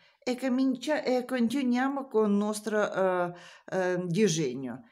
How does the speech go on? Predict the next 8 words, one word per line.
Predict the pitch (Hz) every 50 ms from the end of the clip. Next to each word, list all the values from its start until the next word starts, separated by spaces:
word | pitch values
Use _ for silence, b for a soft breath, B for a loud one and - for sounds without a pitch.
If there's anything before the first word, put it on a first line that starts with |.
| b b b b b
Diritto, | - 165 170 156 170 208 202 170 160 185 180 175 175 - 254 247
come | 247 - - 320 339 330 302 247
guardano | 208 220 262 262 240 202 226 226 220 214 202
maglie, | 185 170 151 139 135 127 143 151
guardate, | 151 151 175 180 170 151 147 147 143 - - 160 170
dove | 175 240 254 240 214 180 190 196 170
diritti, | 160 196 226 226 220 277 320 311 - - 262 214
diritte, | 196 233 240 202 190 170 147 143 - - - 131 143